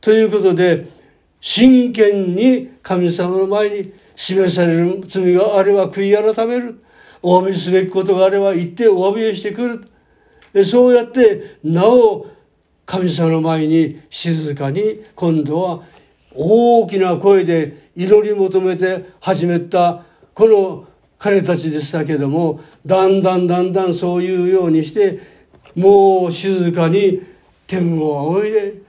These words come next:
そうして神様の御心を待ち望むようになってまいりました。で、祈りというのはね、私たちは神様にお願いすることだ。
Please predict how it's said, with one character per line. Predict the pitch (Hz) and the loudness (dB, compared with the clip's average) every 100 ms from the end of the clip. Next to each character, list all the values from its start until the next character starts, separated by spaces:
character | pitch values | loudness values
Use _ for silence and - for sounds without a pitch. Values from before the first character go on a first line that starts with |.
| _ _ _ | _ _ _
そ | - 151 | -8 -6
う | 185 | -6
し | 190 | -6
て | 240 214 - - _ | 0 0 -2 -16 _
神 | - 170 165 | -6 -4 -2
様 | 147 156 160 | -2 -2 0
の | 165 170 170 - _ | 0 -2 -6 -14 _
御 | 175 | -4
心 | 175 165 165 165 165 | -2 -2 -2 -2 -2
を | 175 196 196 - _ _ _ | -2 -4 -4 -14 _ _ _
待 | 160 180 185 | -4 -4 -2
ち | |
望 | 214 214 214 | -2 0 0
む | 214 | 0
よ | 214 208 | -2 0
う | 196 | 0
に | 214 226 - 175 | -2 -6 -8 -8
な | 175 | -8
っ | |
て | 175 208 | -6 -8
ま | 190 | -6
い | 175 | -8
り | |
ま | 190 | -8
し | 170 - | -10 -14
た。 | 190 _ _ _ _ _ _ _ _ _ _ _ _ _ _ _ 175 | -18 _ _ _ _ _ _ _ _ _ _ _ _ _ _ _ -4
で、 | 175 - - _ 233 | -4 -4 -16 _ -6
祈 | 214 226 254 277 | 2 4 4 4
り | 285 - - | 2 -4 -12
と | - | 0
い | 190 | 2
う | |
の | 165 | 2
は | 147 | 0
ね、 | 147 240 254 - _ _ _ _ _ _ _ _ | 0 -2 -4 -14 _ _ _ _ _ _ _ _
私 | 180 180 196 | 0 2 2
た | 196 | 0
ち | 190 | 2
は | 190 175 - - | 2 2 -2 -16
神 | - 226 226 | -2 0 2
様 | 208 196 | 4 4
に | 185 185 | 2 0
お | 185 208 | 0 4
願 | 220 226 | 4 4
い | 226 | 0
す | 233 | -6
る | 226 | -6
こ | 233 | -4
と | 220 | -2
だ。 | 170 151 | -2 -6